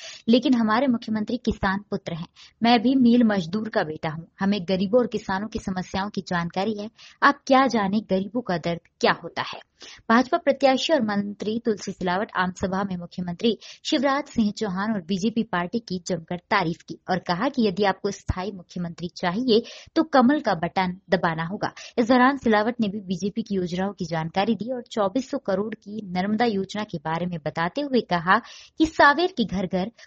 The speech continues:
और खेत खेत में नर्मदा का पानी पहुंचेगा, जिससे क्षेत्र में खुशहाली आएगी। आम सभा के बाद सिलावट अपने समर्थकों के साथ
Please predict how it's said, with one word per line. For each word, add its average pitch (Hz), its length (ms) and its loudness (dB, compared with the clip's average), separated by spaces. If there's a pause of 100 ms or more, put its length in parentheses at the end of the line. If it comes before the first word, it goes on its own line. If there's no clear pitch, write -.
(100)
और 233 200 2
खेत 240 300 -4
खेत 240 240 -2
में 202 100 -4
नर्मदा 185 400 -2
का 190 140 -8 (100)
पानी 175 320 0
पहुंचेगा, 247 460 2 (280)
जिससे 262 200 0
क्षेत्र 277 360 -2
में 262 120 2
खुशहाली 196 560 -4
आएगी। 151 300 -6 (160)
आम 190 180 4
सभा 240 280 -2
के 262 140 -4
बाद 202 240 2
सिलावट 202 460 -4
अपने 190 160 -8
समर्थकों 196 560 -6
के 202 140 -8
साथ 196 380 -2